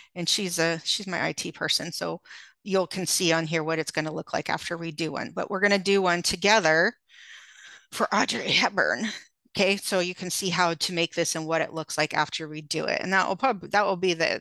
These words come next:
last thing that we do today. And why would we do this? Why are we doing this at all? Why are we custom menus? So less is more, in my opinion.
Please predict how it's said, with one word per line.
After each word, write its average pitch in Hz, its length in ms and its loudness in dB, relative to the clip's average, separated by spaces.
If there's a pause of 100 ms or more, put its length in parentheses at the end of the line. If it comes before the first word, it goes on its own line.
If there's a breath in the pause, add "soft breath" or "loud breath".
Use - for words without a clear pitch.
last 185 340 0
thing 160 120 -2
that - 120 -10
we 160 140 -6
do 160 140 -4
today. - 240 0
And 185 100 0
why 214 160 8
would 302 220 2
we 302 120 4
do 285 180 6
this? 160 340 2 (420)
Why 262 360 6
are 254 80 4
we 254 120 2
doing 233 220 0
this 226 160 -2
at 208 80 -2
all? 180 380 0 (100)
Why 262 100 0
are 359 40 -2
we 294 80 -6
custom 277 340 -2
menus? 233 320 -4
So 226 160 0
less 202 400 2
is 302 160 0
more, 262 320 2
in 180 120 -4
my 185 120 -2
opinion. 185 480 -6